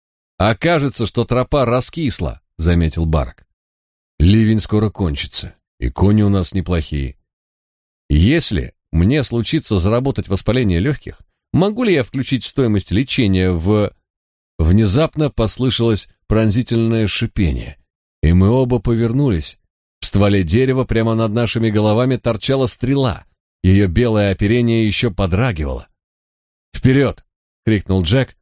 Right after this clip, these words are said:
пришпорив коня. Мы вылетели на тропинку, теперь сделавшуюся скользкой. Каждую секунду я был готов ощутить в спине стрелу или увидеть, как падает с коня Барак,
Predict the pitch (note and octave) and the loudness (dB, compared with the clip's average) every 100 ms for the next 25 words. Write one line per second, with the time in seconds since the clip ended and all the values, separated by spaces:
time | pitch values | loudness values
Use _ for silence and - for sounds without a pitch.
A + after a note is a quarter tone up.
0 | _ G#2+ G2+ - G#2 F#2+ - F2 D2 - | _ -2 -2 0 0 0 -2 -2 -2 -8
1 | _ _ _ G#2+ G#2+ C#3+ A#2 D3+ C#3+ C3 | _ _ _ 2 4 4 2 0 0 0
2 | C3 B2 - A2+ - D3+ G#2+ F#2 D#2+ E2 | 0 0 -2 -6 -2 -2 -2 -4 -4 -2
3 | G2+ F#2 D#2 F#2+ A2 F#2+ - G2 F#2+ G2 | 0 0 0 0 0 -2 -2 -2 0 -2
4 | - - G#2+ E2 - - - _ _ _ | -4 -2 -2 -2 -6 -12 -16 _ _ _
5 | _ E2+ G2 F#2 A2 - A2 A#2+ A#2+ A2+ | _ 0 2 2 0 0 -2 0 0 2
6 | A2+ G#2+ A2+ F#2+ A2+ A2 G2+ F#2+ A#2 G#2+ | 2 2 0 0 0 0 0 0 -2 0
7 | A#2 G#2 A2+ - A#2+ G2 - A2 A2 A2+ | -2 0 -2 0 -2 -2 -4 0 2 0
8 | A2 - G2+ G#2 C3 G#2+ _ - F#2+ G#2+ | -2 -2 0 2 0 -2 _ 0 2 4
9 | A#2 A2 A#2 A#2 - A2+ - - A#2+ G#2+ | 4 2 0 0 -2 -2 -2 -2 0 2
10 | A2+ - A2 A2+ A2+ F2+ A#2 D2+ - | -2 -2 0 2 0 0 -2 -2 -10